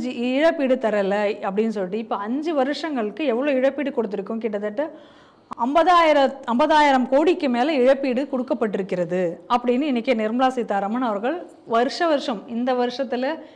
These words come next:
எவ்வளவு இழப்பீடு, இவ்வளோ எவ்-, அந்தந்த வருஷத்துக்குரியது என்னென்ன கொடுத்துருக்கோம் அப்படிங்கிறத முதற்கொண்டு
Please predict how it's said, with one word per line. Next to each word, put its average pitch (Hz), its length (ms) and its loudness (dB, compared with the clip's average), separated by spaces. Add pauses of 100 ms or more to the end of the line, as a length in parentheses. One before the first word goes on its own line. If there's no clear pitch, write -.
(100)
எவ்வளவு 240 340 2
இழப்பீடு, 220 380 0
இவ்வளோ 262 340 0
எவ்-, 233 300 -2 (160)
அந்தந்த 226 340 0
வருஷத்துக்குரியது 233 800 -2
என்னென்ன 247 300 -2
கொடுத்துருக்கோம் 233 720 -4
அப்படிங்கிறத 208 440 -4
முதற்கொண்டு 190 540 -8